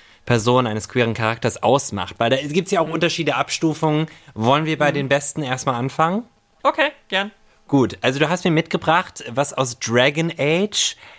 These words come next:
Speaker 1: Jetzt erklär mal
Speaker 2: Mhm.
Speaker 1: genau, welches Dragon Age, was ist das für ein Spiel, um welchen Charakter geht es hier?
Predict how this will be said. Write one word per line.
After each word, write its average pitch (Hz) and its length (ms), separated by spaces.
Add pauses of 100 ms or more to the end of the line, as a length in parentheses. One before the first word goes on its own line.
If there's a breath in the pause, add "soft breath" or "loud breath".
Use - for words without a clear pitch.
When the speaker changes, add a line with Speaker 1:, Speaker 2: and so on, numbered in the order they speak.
(100)
Speaker 1:
Jetzt 139 180
erklär 151 240
mal 156 80
Speaker 2:
Mhm. 151 60
Speaker 1:
genau, 143 220
welches 143 280
Dragon 147 300
Age, 131 200
was 131 100
ist - 80
das 135 120
für 139 80
ein 131 100
Spiel, 147 600
um 127 160
welchen 131 260
Charakter 123 360
geht 107 200
es - 140
hier? 85 240